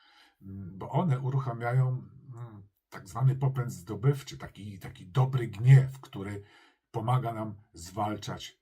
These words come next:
zło. Widzimy zło na horyzoncie i się wtedy gniewamy,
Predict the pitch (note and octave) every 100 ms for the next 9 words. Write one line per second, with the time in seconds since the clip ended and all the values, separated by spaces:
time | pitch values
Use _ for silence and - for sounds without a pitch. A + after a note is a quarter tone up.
0 | - D#2 F2 D2 C2+ _ F#2 F#2 G#2 E2
1 | F2 A#2+ C3+ C3 A#2+ A#2 A#2+ A#2 A2+ -
2 | G2+ F#2+ G#2+ - F2 F2 D#2 A#2 A2 A#2
3 | G#2 G2+ F#2